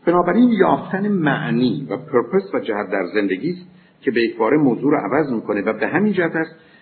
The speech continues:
که مسئله هپینس بیشتر به موضوع پرپس، به موضوع گول و هدف و به موضوع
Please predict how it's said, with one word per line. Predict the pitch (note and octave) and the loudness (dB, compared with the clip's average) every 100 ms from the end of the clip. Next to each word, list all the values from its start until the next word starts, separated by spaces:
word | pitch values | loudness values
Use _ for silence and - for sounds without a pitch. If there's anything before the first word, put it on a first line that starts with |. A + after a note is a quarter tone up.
| _ | _
که | - | -2
مسئله | C#3+ C3+ C#3 C3 - C#3 G3+ - - - | 0 2 0 -2 -4 -2 0 -2 -6 -8
هپینس | C3 B2+ C3 C3 F3+ F3+ - | -8 -4 2 4 4 -2 -8
بیشتر | A#2+ A#2+ - D3 D3+ | -4 -4 -4 -2 -2
به | D3 A#2+ | -2 -2
موضوع | A#2 A2+ F#2+ - D3+ D3+ D3 - - - - - | 0 0 -2 -4 -2 0 -2 -6 -20 -20 -20 0
پرپس، | D#3+ - - - - - - _ _ _ _ _ _ _ F2 | 2 2 -2 -12 -16 -20 -20 _ _ _ _ _ _ _ -6
به | A2 | -2
موضوع | A2 G#2 F#2+ G#2+ D3 C3 | 0 -2 -2 0 0 -2
گول | A2+ G2 B2 D3 C#3+ A#2+ | -4 0 4 4 4 2
و | - | 0
هدف | F2 F2+ D2 - - _ _ _ _ _ _ - F#2 | -2 -2 -6 -10 -20 _ _ _ _ _ _ -12 -4
و | C3+ E3 D#3+ C3+ | 0 0 -2 -4
به | A2+ | -4
موضوع | G#2+ A2 G2 G2 C3 | -2 -2 -2 -4 -4